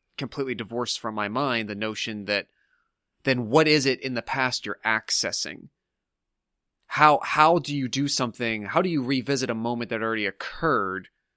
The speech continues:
without affecting the sequence of events that happened after it? That's what I can't wrap my head around.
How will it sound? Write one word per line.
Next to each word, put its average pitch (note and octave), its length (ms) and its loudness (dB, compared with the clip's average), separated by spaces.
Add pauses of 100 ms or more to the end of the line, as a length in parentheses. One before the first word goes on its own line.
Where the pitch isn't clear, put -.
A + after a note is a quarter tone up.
(440)
without B2 340 4
affecting A2+ 840 -2 (500)
the A#2 100 -6
sequence B2 460 -2
of G#2 80 -8
events G#2+ 280 -4
that G#2 100 -6
happened F#2+ 300 -2
after F2+ 260 -2
it? - 120 -14
That's - 420 -2
what G#2+ 120 0
I F#2+ 60 0
can't G2 300 -8 (160)
wrap C#2 160 -8
my D#2+ 100 -6
head E2+ 100 -6
around. G1+ 320 -12